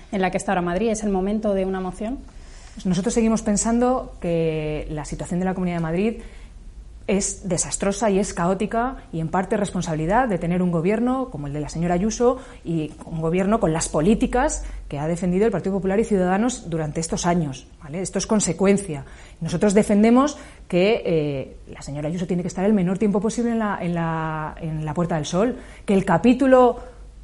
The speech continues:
Speaker 2: señora Ayuso en la Comunidad de Madrid tiene que ser un capítulo lo más corto posible.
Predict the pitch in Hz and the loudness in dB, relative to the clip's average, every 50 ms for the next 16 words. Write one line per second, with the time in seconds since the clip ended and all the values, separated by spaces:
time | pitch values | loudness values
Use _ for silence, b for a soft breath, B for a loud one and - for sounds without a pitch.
0 | - - - - 170 160 190 220 226 220 208 247 254 - 262 247 262 302 320 - | -18 -12 -4 -2 2 4 6 6 6 8 6 6 4 4 2 2 2 2 -2 -6
1 | - - - - 151 151 147 139 160 151 170 190 220 226 226 214 220 269 294 294 | -12 -18 -14 -8 -6 -6 -6 -4 -2 0 0 2 4 4 4 6 6 4 4 2
2 | 202 180 175 165 220 220 220 226 175 208 208 240 254 262 247 262 185 180 180 - | 2 -2 0 0 0 2 2 2 2 0 2 4 6 8 8 8 8 6 4 2
3 | - - 240 240 240 247 285 294 208 - - 202 202 175 165 143 135 131 | 2 4 4 4 6 4 2 2 2 0 0 0 0 0 -2 -4 -6 -10